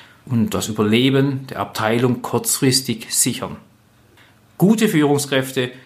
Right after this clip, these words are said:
stellen sich aber weitere zusätzliche Fragen. Und diese Fragen, sie zielen auf die Zeit danach ab.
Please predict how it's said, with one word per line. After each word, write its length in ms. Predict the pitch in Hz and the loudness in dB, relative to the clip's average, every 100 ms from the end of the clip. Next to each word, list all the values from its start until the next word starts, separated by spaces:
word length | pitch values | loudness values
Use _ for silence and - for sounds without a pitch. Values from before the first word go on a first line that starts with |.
| _ | _
stellen 460 | - - 131 127 | -4 0 0 0
sich 200 | 127 135 | -4 -6
aber 300 | 131 131 123 | -2 0 -2
weitere 720 | 101 127 143 - 156 170 151 - - - | -2 -4 -4 -6 -4 -4 -4 -8 -20 -8
zusätzliche 720 | - 156 156 151 - 156 143 | -2 0 2 0 0 0 0
Fragen. 480 | 160 156 110 101 - - _ _ _ _ _ _ _ _ _ _ _ _ - - _ - _ _ _ - - _ _ _ _ _ _ _ _ - _ _ - | 2 2 2 -4 -12 -20 _ _ _ _ _ _ _ _ _ _ _ _ -20 -20 _ -20 _ _ _ -20 -20 _ _ _ _ _ _ _ _ -20 _ _ 0
Und 180 | 220 220 | 2 4
diese 240 | 214 208 | 2 2
Fragen, 680 | 208 156 131 139 147 151 147 - _ _ _ _ | -2 0 2 2 -2 -6 -6 -12 _ _ _ _
sie 240 | - 151 131 | -6 -4 0
zielen 720 | - 190 196 180 180 185 160 | 0 2 2 2 2 0 -4
auf 220 | - 107 - | -4 -4 -2
die 160 | 120 | -4
Zeit 460 | - 123 127 135 - - | -2 0 0 -2 -8 -10
danach 680 | - 104 104 95 107 120 - | -4 -4 -2 -2 0 0 -2
ab. 280 | 139 - - | -8 -12 -18